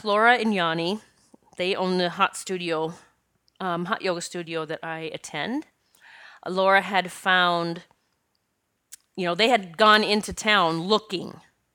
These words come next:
you know, for something that they, that we could offer as a group,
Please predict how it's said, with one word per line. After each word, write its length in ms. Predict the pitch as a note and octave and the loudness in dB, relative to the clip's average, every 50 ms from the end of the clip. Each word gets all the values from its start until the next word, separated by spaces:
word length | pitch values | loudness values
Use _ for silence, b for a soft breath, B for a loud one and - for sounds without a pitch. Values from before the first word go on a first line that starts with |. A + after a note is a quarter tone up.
| _ _ | _ _
you 140 | - F3 | -10 -8
know, 100 | E3 D3 | -8 -8
for 440 | C#3 - - - G#3 G3 G3 G3 G3 | -8 -8 -6 -4 -2 0 0 0 0
something 1080 | F#3+ - - - - A3+ A3+ A#3 - - - A#3 A3 A3 A3 A3 A3 A3 A3 A3 G#3+ - b b b b b b b b b b b b b b b b _ | -2 -4 -4 0 4 4 4 2 0 -6 -4 -2 0 0 0 0 0 -2 -2 -2 -4 -8 b b b b b b b b b b b b b b b b _
that 240 | - F#3+ - - - | -4 -4 -4 -4 -4
they, 260 | - G3 F#3+ F#3 C#3 | -4 -2 -2 -2 0
that 140 | F#3 F#3 D#3 | -2 -2 -2
we 100 | F3+ G3 | -2 -4
could 180 | F3+ - G#3+ - - | -6 -4 -6 -2 0
offer 360 | F#3 F#3 F#3 - - - - | 0 -2 -2 -2 -6 -6 -6
as 120 | F3 E3+ | -6 -8
a 80 | F3+ E3 | -8 -8
group, 480 | - - D#3+ D#3+ E3 D3 - _ - | -10 -12 -12 -10 -10 -10 -10 _ -18